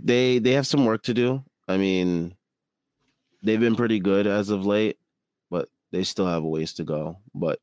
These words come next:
I mean, they definitely gave us a, a fight tonight, so respect to them for that.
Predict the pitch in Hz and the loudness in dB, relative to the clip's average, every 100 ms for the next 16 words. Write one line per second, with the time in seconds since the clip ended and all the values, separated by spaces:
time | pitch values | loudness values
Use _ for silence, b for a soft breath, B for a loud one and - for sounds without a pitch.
0 | _ 87 85 82 90 98 101 87 87 98 | _ -6 -2 0 -2 0 -2 0 0 -2
1 | - 80 76 - - 80 78 - 65 71 | -2 -4 -4 -6 -6 -6 -6 -6 -6 -6
2 | - - 71 69 71 - _ _ _ - | -6 -8 -6 -6 -8 -14 _ _ _ -10
3 | 85 - 87 - 90 87 90 101 85 | -10 -6 -8 -4 -4 -2 -4 -4 -6